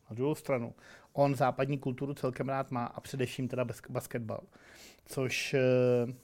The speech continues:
což, eh, dokázal tím, že si tam opravdu vozil ty nejslavnější hráče. Jméno Dennis Rodman znám dokonce i já,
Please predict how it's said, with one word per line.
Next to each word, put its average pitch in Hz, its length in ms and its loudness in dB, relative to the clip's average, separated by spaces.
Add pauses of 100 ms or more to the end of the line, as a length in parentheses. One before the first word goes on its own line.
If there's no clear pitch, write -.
(320)
což, - 480 -4
eh, 120 300 2
dokázal 127 600 2
tím, 113 320 -4 (300)
že 127 160 -2
si 135 140 -2
tam 123 380 -2
opravdu 123 400 0
vozil 120 500 2 (500)
ty 127 300 2
nejslavnější 123 680 -4
hráče. 117 460 -2 (400)
Jméno 127 340 -2
Dennis 127 380 0
Rodman 123 380 -2
znám 127 240 0
dokonce 120 340 -2
i 143 120 -2
já, 110 180 -2